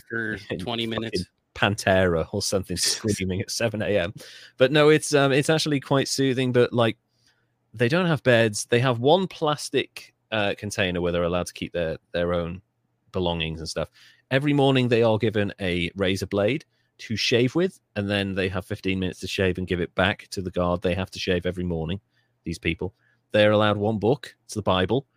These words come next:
Speaker 2: and, um, you're allowed to buy stuff on the canteen, but it's usually really expensive. Uh, their breakfast is four slices of bread.
Speaker 1: Hmm.
Speaker 2: Yeah.
Speaker 1: Ew.
Speaker 2: Their meals are typically around about eight hundred calories a day, which is less than half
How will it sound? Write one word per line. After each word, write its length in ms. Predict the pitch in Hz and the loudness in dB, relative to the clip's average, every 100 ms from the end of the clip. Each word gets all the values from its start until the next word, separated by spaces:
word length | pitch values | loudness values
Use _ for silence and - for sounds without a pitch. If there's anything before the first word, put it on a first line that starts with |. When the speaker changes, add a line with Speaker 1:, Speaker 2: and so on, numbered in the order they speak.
| _ _ _ - | _ _ _ -4
Speaker 2:
and, 560 | 98 101 101 101 101 98 - | 0 2 2 0 -2 -6 -4
um, 360 | 104 101 98 | -2 0 0
you're 160 | 117 120 | 2 2
allowed 200 | 123 147 | 2 0
to 40 | - | -2
buy 100 | 117 | -4
stuff 420 | 107 117 110 - - | -2 -2 -2 -4 -6
on 160 | 110 98 | -4 -2
the 60 | |
canteen, 480 | 101 95 92 107 104 | -2 -2 0 -2 0
but 100 | 92 | -2
it's 140 | 87 - | -4 -4
usually 240 | 90 92 | -4 -2
really 200 | 87 85 | -2 -2
expensive. 560 | - - 101 98 98 - _ - _ | -4 -2 -2 0 -4 -6 _ -20 _
Uh, 180 | 110 107 | -2 0
their 160 | 123 127 | 2 2
breakfast 400 | 151 123 151 139 | 2 2 -2 -2
is 120 | 127 | -2
four 240 | - 143 | 2 2
slices 380 | - 135 127 117 | 2 0 2 0
of 100 | 110 | 0
bread. 280 | 113 85 - _ _ _ _ _ _ _ _ _ _ - | 2 2 0 _ _ _ _ _ _ _ _ _ _ -12
Speaker 1:
Hmm. 200 | 202 127 - _ _ _ | -8 -8 -10 _ _ _
Speaker 2:
Yeah. 280 | - 87 80 - | -6 -4 -4 -8
Speaker 1:
Ew. 300 | - 208 131 - - - _ | -10 -8 -8 -12 -20 -20 _
Speaker 2:
Their 220 | 101 107 | 0 2
meals 420 | 107 123 131 120 117 | 4 4 4 4 0
are 40 | |
typically 460 | - 117 110 107 101 | -2 -2 -2 2 4
around 260 | 95 95 | 4 2
about 240 | 90 95 - | 2 0 2
eight 120 | 92 | -2
hundred 220 | 92 90 | -2 -8
calories 380 | - 87 85 80 | -4 -2 -2 -4
a 40 | 82 | -4
day, 160 | 80 | -4
which 160 | 80 - | -4 -6
is 120 | 85 | -4
less 220 | 87 85 | -2 -4
than 140 | - 78 | -6 -8
half 520 | - 82 78 - | -2 -2 -2 -8